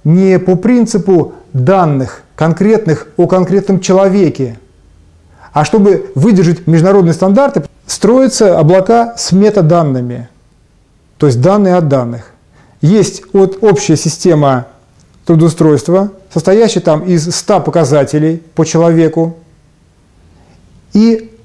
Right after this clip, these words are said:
вот эта система подключается к России, к Германии и так далее.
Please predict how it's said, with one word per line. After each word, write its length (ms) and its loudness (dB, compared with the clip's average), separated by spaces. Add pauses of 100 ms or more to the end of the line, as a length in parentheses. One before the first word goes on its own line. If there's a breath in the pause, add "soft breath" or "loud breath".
(540)
вот 160 2
эта 140 0
система 480 0
подключается 1200 0
к 60 -6
России, 680 0 (760)
к 40 -4
Германии 800 0 (420)
и 200 2
так 220 2
далее. 400 -2